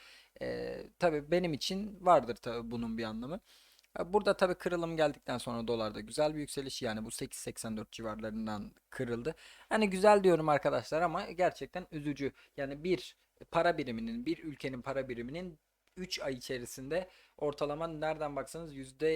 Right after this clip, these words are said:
yirmiden fazla, hatta al yedi, on dört, on sekiz, yüzde yirmiye yakın değerlenmesi gerçekten üzücü, e, bir olay açıkçası.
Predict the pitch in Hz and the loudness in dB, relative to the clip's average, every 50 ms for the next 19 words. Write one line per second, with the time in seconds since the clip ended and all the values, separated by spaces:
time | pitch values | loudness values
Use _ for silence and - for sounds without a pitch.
0 | 156 143 139 - - 127 127 135 139 143 139 139 143 151 160 160 156 160 160 165 | 0 -2 -8 -12 -20 -16 -10 -6 -6 -6 -6 -6 -6 -6 -6 -6 -2 0 0 0
1 | 170 170 - - - - 139 135 131 127 - 143 127 113 - - _ _ _ _ | 0 -4 -8 -8 -4 -2 0 0 -2 -4 -4 -2 -2 -2 -4 -8 _ _ _ _
2 | _ - 127 - - - 117 - - 135 131 135 135 131 - 131 120 131 135 131 | _ -12 -12 -12 -8 -8 -8 -6 -6 -4 -2 -2 -2 -2 -6 -10 -8 -6 -6 -6
3 | 131 151 156 170 180 - _ _ _ _ _ _ _ _ _ 139 143 143 143 135 | -6 -6 -6 -6 -8 -10 _ _ _ _ _ _ _ _ _ -2 -2 -2 -2 0
4 | 143 143 156 160 160 - - - - - _ _ _ _ - 147 151 143 - - | 0 0 0 0 -2 -10 -16 -18 -18 -20 _ _ _ _ -8 -6 -6 -4 -6 -8
5 | 113 - 117 110 117 127 135 135 135 175 180 185 165 160 170 175 165 156 156 147 | -8 -10 -10 -12 -10 -12 -12 -4 -2 0 0 0 0 -2 -2 -2 0 0 0 0
6 | - - 185 185 170 151 143 131 123 117 113 117 117 117 120 123 117 - - 190 | 2 0 -2 -2 -2 -2 0 0 0 0 -2 -6 -8 -8 -8 -10 -10 -8 -8 -8
7 | 196 - - - - _ _ 165 143 - - 131 - - 175 190 - 170 147 139 | -8 -8 -14 -20 -20 _ _ -2 -2 -2 -4 -8 -4 -4 -4 -4 -2 -6 -4 -4
8 | 143 135 143 170 185 175 - - - _ _ - - 120 120 117 120 123 151 170 | -4 -2 2 2 2 2 0 -8 -20 _ _ -12 -6 -4 -2 -2 -2 0 0 0
9 | 170 - - - 143 139 139 127 117 104 - - 113 - - - - - 117 - | 0 -2 -2 0 4 4 6 4 4 2 -2 -8 -10 -10 -10 -10 -8 -8 -8 -8
10 | - - 185 - | -6 -6 -8 -8